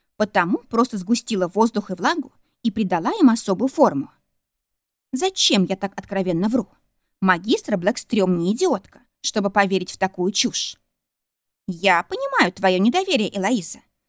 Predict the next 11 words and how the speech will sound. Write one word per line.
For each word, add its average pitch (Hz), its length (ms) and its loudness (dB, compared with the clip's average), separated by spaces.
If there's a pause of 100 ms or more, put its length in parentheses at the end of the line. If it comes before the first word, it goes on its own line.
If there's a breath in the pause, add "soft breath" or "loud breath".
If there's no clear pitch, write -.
(240)
То 440 140 0
существо 190 640 -4 (160)
кажется 196 420 -2
тебе 330 240 -4
другом. 240 440 -2 (340)
Оно 214 240 4
высказывает 196 580 -2
лояльность. 240 680 0 (340)
Возможно, 370 520 4
говорит 202 460 2
то, 302 160 -2